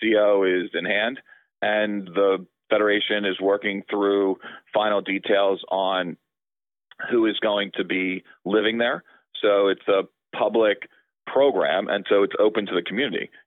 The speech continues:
And therefore, Penrose, through its five oh one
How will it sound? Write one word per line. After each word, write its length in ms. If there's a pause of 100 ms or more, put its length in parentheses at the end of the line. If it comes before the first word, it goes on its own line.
(120)
And 200
therefore, 840
Penrose, 1300
through 240
its 180
five 220
oh 80
one 180